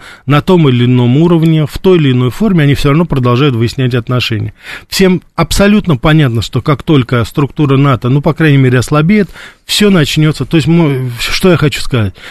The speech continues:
Вступление в нато, даже если, давайте мы так сейчас гипотетически,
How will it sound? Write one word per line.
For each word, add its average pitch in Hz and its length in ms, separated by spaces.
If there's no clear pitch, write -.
Вступление 180 560
в 123 100
нато, 165 380
даже 143 360
если, 139 260
давайте 147 320
мы 123 120
так 117 220
сейчас - 260
гипотетически, 123 1120